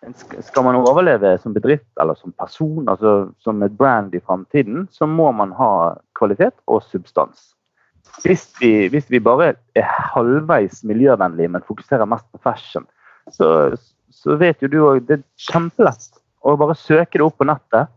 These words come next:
og finne ut om det de sier er sant. Og jeg tror nå i fremtiden, spesielt mer enn noen gang, så vil folk velge kvalitet. Og da vil de også sjekke, er dette verdt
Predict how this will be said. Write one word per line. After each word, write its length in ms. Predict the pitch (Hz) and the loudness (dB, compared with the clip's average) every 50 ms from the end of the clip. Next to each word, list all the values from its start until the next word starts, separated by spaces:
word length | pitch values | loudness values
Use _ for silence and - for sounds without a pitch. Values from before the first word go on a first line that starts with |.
| _ _ _ _ _ _ _ _ | _ _ _ _ _ _ _ _
og 160 | - - 156 | -4 -4 -2
finne 300 | - 175 160 160 156 160 | 0 0 0 2 0 0
ut 180 | 156 - _ - | 0 -2 _ -12
om 80 | 131 135 | -4 -2
det 120 | 147 147 131 | 0 2 2
de 80 | 131 120 110 | 2 0 0
sier 240 | - 143 139 139 131 | 2 2 2 4 2
er 80 | 123 | 2
sant. 180 | - 113 98 - _ _ _ _ _ _ _ _ - _ - | 0 -2 -2 -4 _ _ _ _ _ _ _ _ -20 _ 0
Og 120 | - 143 | 2 2
jeg 80 | 156 - _ | 2 0 _
tror 320 | - 190 175 151 - - 135 | -6 -4 -4 -4 -4 -4 -2
nå 120 | 151 156 139 | 0 0 0
i 60 | 123 - | 0 0
fremtiden, 480 | - 131 120 123 - - 170 139 131 123 113 | -2 -4 -4 -2 -2 -2 -2 0 -2 -4 -6
spesielt 600 | - _ - 101 123 135 131 156 165 220 262 - _ _ 127 | -8 _ -8 -6 -4 0 0 2 2 0 -2 -6 _ _ -4
mer 200 | 143 147 135 117 | 0 0 0 0
enn 80 | 110 107 | 0 -2
noen 160 | 117 135 135 | -4 -4 -2
gang, 180 | 143 180 233 240 _ | -2 -2 -2 -6 _
så 80 | - 196 | -8 -6
vil 120 | 185 151 - | -6 -4 -2
folk 240 | - 165 135 117 _ - | -2 -2 -2 -2 _ -2
velge 380 | 113 104 107 113 - - 113 - _ - | -2 -2 -2 -4 -6 -8 -8 -8 _ -6
kvalitet. 580 | - 92 87 85 - _ _ _ - - - _ _ _ _ _ _ _ _ _ _ - | -4 -2 -2 -2 -6 _ _ _ -20 -20 -20 _ _ _ _ _ _ _ _ _ _ -4
Og 160 | 113 113 131 139 | -2 -2 0 2
da 120 | 165 165 156 127 | 2 2 2 2
vil 100 | 117 107 | 0 0
de 120 | 107 123 131 | 2 2 2
også 220 | 139 120 - - - - | 2 0 -2 -4 -8 -6
sjekke, 400 | 101 - - _ _ - 85 - _ _ _ _ _ _ _ - | -6 -6 -8 _ _ -4 -4 -4 _ _ _ _ _ _ _ 0
er 100 | 123 120 | 2 2
dette 340 | 113 117 113 - _ - 131 107 | 2 0 -2 -2 _ -4 -2 -2
verdt 240 | 110 110 - - | -2 -4 -4 -8